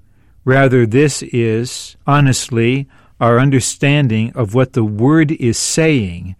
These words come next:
for our learning. So actually, we do not detract from the Word. Rather,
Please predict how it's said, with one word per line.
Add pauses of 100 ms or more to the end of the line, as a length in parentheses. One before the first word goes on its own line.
(220)
for
our
learning. (300)
So
actually, (220)
we
do
not
detract
from
the
Word.
Rather,